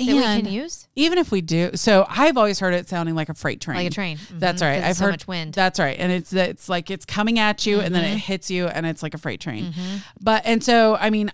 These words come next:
Speaker 2: I, I'm assuming a camel's moan was only one piece of the puzzle
Speaker 1: Yeah.
Speaker 2: of creating the sound, but
Speaker 1: Yeah.
Speaker 2: I thought it was hilarious, so I thought I'd add it
Speaker 1: That
Speaker 2: here.
Speaker 1: is funny.
Speaker 2: Um, but you're right. I mean, honestly, I'm sure, 'cause you can hear, like, bells and you can,
Speaker 1: Yeah.
Speaker 2: you know what I mean?
Speaker 1: Yeah.
Speaker 2: So clearly it was probably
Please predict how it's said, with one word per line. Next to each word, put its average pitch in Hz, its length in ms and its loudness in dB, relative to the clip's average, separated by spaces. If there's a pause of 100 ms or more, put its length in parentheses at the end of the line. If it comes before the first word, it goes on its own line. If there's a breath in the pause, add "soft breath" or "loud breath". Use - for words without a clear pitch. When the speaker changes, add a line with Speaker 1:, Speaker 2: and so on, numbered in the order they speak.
Speaker 2:
I, 190 240 0
I'm 208 260 0
assuming 262 480 0
a 202 60 0
camel's 190 420 -4
moan 180 200 -2
was 175 160 -4
only 165 180 -4
one 170 380 -4
piece - 420 -8
of 196 60 -12
the 180 80 -10
puzzle 180 320 -2
Speaker 1:
Yeah. 175 360 2
Speaker 2:
of 226 80 0
creating 240 380 2
the 240 80 0
sound, 247 500 0
but 175 120 2
Speaker 1:
Yeah. 170 200 0
Speaker 2:
I - 60 -20 (140)
thought 302 160 4
it 220 80 0
was 202 140 -4
hilarious, 175 440 -4
so 175 100 -8
I 165 60 -4
thought 165 200 -6
I'd 165 100 -6
add 156 160 -2
it 160 100 -10
Speaker 1:
That 185 160 2
Speaker 2:
here. 180 180 -2
Speaker 1:
is 185 140 -4
funny. 156 320 -6 (160)
Speaker 2:
Um, 196 480 0 (200)
but 208 140 0
you're 202 140 0
right. 165 220 4
I 170 60 -2
mean, 185 220 -2 (140)
honestly, 220 460 2
I'm 180 120 2
sure, 170 400 0
'cause 190 240 -2
you 214 140 -4
can 208 140 -4
hear, 247 260 0
like, 170 300 -2
bells 254 760 4
and 208 120 -2
you 185 80 -6
can, - 180 -12
Speaker 1:
Yeah. 196 300 2
Speaker 2:
you 226 80 2
know 208 180 2
what 208 100 0
I 202 80 0
mean? 196 240 -2
Speaker 1:
Yeah. 185 280 2
Speaker 2:
So - 60 -14
clearly 294 420 -2
it 202 60 -2
was 185 120 -8
probably 180 640 -4